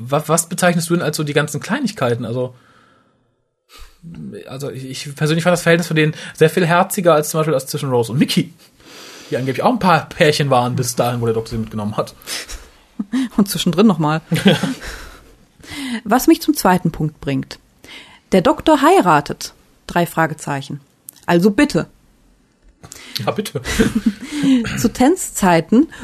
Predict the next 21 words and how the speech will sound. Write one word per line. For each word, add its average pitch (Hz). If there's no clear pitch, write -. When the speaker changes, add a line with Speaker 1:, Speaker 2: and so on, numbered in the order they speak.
Speaker 2:
wurde 247
auf 202
jeder 247
Beziehung 247
zwischen 202
dem 160
Doktor 220
und 185
jedem 254
anderen 208
rumgehackt. 151
Und 208
nun 269
ist -
es 240
plötzlich 208
völlig 262
okay, -
dass 196
er 160
heiratet? 156